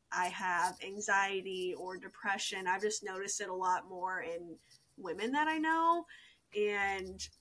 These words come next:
you know, I've even had guys say, like, "Oh, I'm not, like, depressed, like,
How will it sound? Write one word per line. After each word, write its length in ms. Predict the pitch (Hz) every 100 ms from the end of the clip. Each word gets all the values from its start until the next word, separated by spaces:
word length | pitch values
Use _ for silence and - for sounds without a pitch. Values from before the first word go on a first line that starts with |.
| _ _
you 100 | 214
know, 340 | 190 180 170 - - - _ _ _ _ _ _ -
I've 160 | 220 220
even 280 | 226 214 214
had 380 | 208 180 185
guys 380 | 185 180 180 185
say, 420 | - 196 185 180
like, 220 | 175 175 185
"Oh, 140 | 202 202
I'm 160 | 196
not, 380 | 196 180 175 -
like, 240 | - -
depressed, 580 | - - - 113 - -
like, 280 | 117 110 -